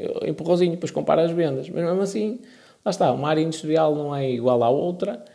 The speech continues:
são empresas diferentes, são situações diferentes, momentos diferentes, portanto nunca, nunca se vai ter certezas em relação a nada. Isto é trabalhar, eh, a parte de marketing e,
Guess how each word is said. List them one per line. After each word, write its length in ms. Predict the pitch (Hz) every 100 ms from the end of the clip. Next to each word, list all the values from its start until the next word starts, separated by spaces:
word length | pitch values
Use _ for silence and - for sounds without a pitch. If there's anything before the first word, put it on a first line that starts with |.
| _ - _ _ _ -
são 180 | 143 139
empresas 380 | 135 135 131
diferentes, 540 | 113 107 151 170 165 165
são 420 | - 139 127 120
situações 400 | - 127 135 123
diferentes, 480 | 113 - 147 151 135
momentos 400 | 123 127 127 113
diferentes, 420 | 110 127 143 147
portanto 200 | 131 147
nunca, 200 | 151 156
nunca 280 | - 156 156
se 80 | 165
vai 100 | 156
ter 140 | 151
certezas 400 | 170 160 151 147
em 100 | 151
relação 320 | 143 147 160
a 20 |
nada. 280 | 165 156 113
Isto 180 | 107 -
é 20 |
trabalhar, 520 | 131 156 156 170 170
eh, 540 | 180 185 - - 50 -
a 20 |
parte 340 | - 180 175
de 60 | 160
marketing 480 | 170 170 175 175 170
e, 400 | 196 - 180 160